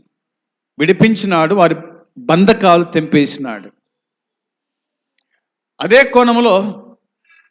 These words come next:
పౌలు, శీల బంధించబడిన వాళ్ళై చెరసాల్లో వేయబడ్డారు. రాత్రి వారు ప్రార్థన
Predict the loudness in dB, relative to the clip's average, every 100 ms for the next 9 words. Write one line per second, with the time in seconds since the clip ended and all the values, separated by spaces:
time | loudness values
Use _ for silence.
0 | _ _ _ _ _ _ _ _ _ _
1 | 2 6 6 4 2 0 -2 -4 -8 -8
2 | -6 -2 -2 -2 -4 -4 -4 -2 0 -2
3 | -4 -6 -12 _ _ _ _ _ _ _
4 | _ _ _ _ _ _ -6 0 2 2
5 | 2 2 2 0 -2 -4 -4 -8 -10 _
6 | _ _ _ _ _ _ _ _ _ _
7 | _ _ _ -2 2 2 0 -2 -2 -4
8 | -12 -6 -2 -2 -2 -6 -10 -18 _ 0
9 | 0 0 -2 -2 0 -4